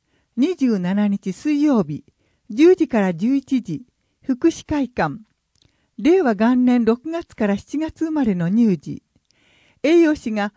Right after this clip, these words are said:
離乳食についてアドバイスします。予約制。母子健康手帳、試食用スプーン、持参。両親学級。十六日土曜日、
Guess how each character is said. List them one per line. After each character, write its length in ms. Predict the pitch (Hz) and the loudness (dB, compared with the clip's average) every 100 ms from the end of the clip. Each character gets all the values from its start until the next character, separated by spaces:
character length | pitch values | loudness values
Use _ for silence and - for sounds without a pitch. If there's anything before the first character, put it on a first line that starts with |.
| _ | _
離 200 | 208 247 | -2 -2
乳 200 | 302 339 | -2 -4
食 240 | 311 - | -4 -2
に 140 | 233 240 | -2 -2
つ 160 | - | -2
い 100 | 262 | -2
て 100 | 240 | -2
ア 80 | 214 | -2
ド 120 | 240 | 0
バ 120 | 294 294 | -2 -4
イ 60 | |
ス 140 | - 220 | -6 -10
し 160 | - | -8
ま 140 | 170 185 | -8 -8
す。 240 | - _ _ _ _ | -12 _ _ _ _
予 160 | 220 214 | 0 2
約 260 | 226 247 | 2 -4
制。 440 | - - 220 208 - _ _ _ _ _ _ - | -10 -4 -2 -2 -6 _ _ _ _ _ _ -2
母 120 | 247 | 0
子 120 | 311 - | 0 -2
健 180 | 330 | -4
康 260 | 320 311 302 | -4 -2 -2
手 160 | 294 294 | -2 -4
帳、 360 | - 214 196 _ _ | -2 0 -2 _ _
試 180 | - 208 | -14 -6
食 380 | 311 320 311 | -2 -2 0
用 180 | 311 311 | 2 0
ス 180 | 294 220 | -2 -8
プ 160 | - 285 | -8 -4
ー 60 | 233 | -4
ン、 140 | - _ - | -6 _ -6
持 160 | 175 | -6
参。 380 | - 190 170 143 _ _ _ _ _ _ _ _ _ | -4 -4 -4 -8 _ _ _ _ _ _ _ _ _
両 240 | 180 233 339 | -2 0 0
親 300 | - 359 349 | -4 -10 -4
学 180 | 320 311 _ | -4 -6 _
級。 320 | 180 151 - _ _ _ _ _ _ | -6 -6 -8 _ _ _ _ _ _
十 220 | 202 285 330 | -2 0 2
六 260 | 320 320 | -2 -6
日 440 | 311 285 - 185 - | -8 -8 -10 -12 -6
土 180 | 220 247 | 0 2
曜 240 | 302 254 | 2 0
日、 240 | 151 147 | -2 -8